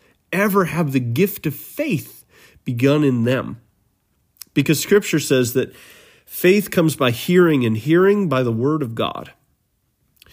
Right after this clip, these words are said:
So I think this is a call that no matter the betrayal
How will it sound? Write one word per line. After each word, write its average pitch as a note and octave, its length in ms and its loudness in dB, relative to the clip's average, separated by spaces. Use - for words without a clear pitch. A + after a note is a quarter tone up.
So - 320 0
I D3 80 4
think G#3+ 220 0
this A3+ 180 0
is F3 80 0
a E3+ 60 0
call C#3+ 480 -2
that E3+ 220 -2
no E3 140 2
matter E3 680 2
the A#2 140 -2
betrayal B2+ 880 0